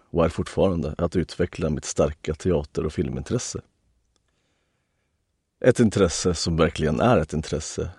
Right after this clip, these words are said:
med ett stort I. Men detta intresse om något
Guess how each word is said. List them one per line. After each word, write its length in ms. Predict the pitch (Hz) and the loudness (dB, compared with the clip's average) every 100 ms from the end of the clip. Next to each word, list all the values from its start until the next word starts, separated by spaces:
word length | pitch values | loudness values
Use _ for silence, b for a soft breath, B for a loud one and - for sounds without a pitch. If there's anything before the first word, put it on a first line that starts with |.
| _ | _
med 100 | - | -8
ett 40 | 82 | -6
stort 440 | - 82 50 - - | -4 -4 -4 -8 0
I. 300 | 101 - 85 _ _ _ _ _ _ _ _ _ _ _ _ _ _ _ | 0 0 -12 _ _ _ _ _ _ _ _ _ _ _ _ _ _ _
Men 360 | 107 110 80 73 90 _ _ _ _ _ _ | 6 6 6 0 -8 _ _ _ _ _ _
detta 300 | 95 - 123 | 0 8 8
intresse 440 | 107 92 82 - | 8 2 0 2
om 120 | 87 | 4
något 600 | 90 82 101 - - - | 4 4 2 -2 -12 -18